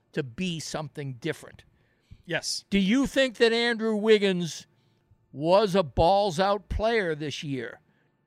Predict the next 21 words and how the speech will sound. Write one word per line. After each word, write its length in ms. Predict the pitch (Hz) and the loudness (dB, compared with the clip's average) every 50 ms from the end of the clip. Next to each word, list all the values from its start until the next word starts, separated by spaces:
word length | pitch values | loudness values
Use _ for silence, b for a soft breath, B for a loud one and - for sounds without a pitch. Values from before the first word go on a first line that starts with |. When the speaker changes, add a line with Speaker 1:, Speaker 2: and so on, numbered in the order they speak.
| _ _ _ _ _ _ _ - | _ _ _ _ _ _ _ -6
Speaker 1:
I 240 | 156 165 185 220 233 | -2 0 0 0 0
do 180 | 185 208 220 220 | -2 -2 -2 -2
not. 480 | 214 220 240 233 190 - - - - - _ _ _ _ _ _ _ _ _ _ _ _ _ _ _ _ _ _ _ - | 0 -2 -2 -2 -6 -10 -14 -18 -20 -20 _ _ _ _ _ _ _ _ _ _ _ _ _ _ _ _ _ _ _ -4
I 120 | - 135 | -2 0
do 160 | 156 165 190 196 | 2 2 2 2
not 260 | 196 208 233 240 - | 4 4 2 2 0
think 180 | 240 220 185 | -2 -4 -4
he 160 | - 214 214 185 | -4 -4 -2 0
likes 320 | 190 190 196 185 - - | 2 2 2 0 0 -4
basketball 720 | - - 190 226 240 196 - - 208 - - 170 165 156 147 | -2 -2 0 0 0 -2 -4 -6 -8 -6 -4 -4 -2 -2 -4
all 160 | 143 143 139 | -4 -6 -6
of 60 | 135 | -8
a 60 | 127 | -10
sudden. 420 | 120 - - 143 127 104 101 90 - _ _ _ _ _ - | -12 -10 -8 -8 -8 -8 -10 -16 -20 _ _ _ _ _ -20
Speaker 2:
Mm-hmm. 180 | 143 127 120 107 104 B B B B B B _ _ | -20 -18 -18 -20 -20 B B B B B B _ _
Speaker 1:
I 160 | - 131 143 160 | -4 -2 -2 -2
think 260 | - - 233 196 160 | -2 -2 -4 -4 -2
he 180 | 220 226 214 | -2 -4 -4
did 320 | 170 127 - 202 240 254 226 | -2 -2 0 0 0 0 0
his 260 | 220 233 240 175 147 | -2 -2 -4 -6 -8
best 640 | 127 - 208 220 233 208 160 - - - - - | -8 -6 -4 -4 -4 -4 -6 -8 -10 -12 -14 -16